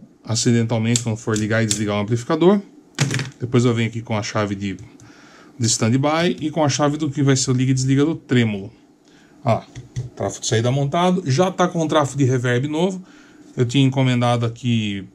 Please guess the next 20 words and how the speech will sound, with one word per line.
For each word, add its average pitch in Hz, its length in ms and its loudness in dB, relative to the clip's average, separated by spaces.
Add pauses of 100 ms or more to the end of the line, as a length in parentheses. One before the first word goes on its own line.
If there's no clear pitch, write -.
(120)
logo 135 220 2
que 147 60 0
o - 20 6
amplificador 120 400 0
chegou 117 200 -2
na 107 80 -4
semana 107 300 -4
passada, 143 640 2
eu 120 60 0
já 123 120 2
testei 131 480 0
o 123 80 4
transformador 113 640 -2
de 107 80 -4
saída, 110 360 -2
o 104 300 -4 (480)
trafo 123 280 0
de 120 60 0
reverb 113 380 -2
original. 156 680 -2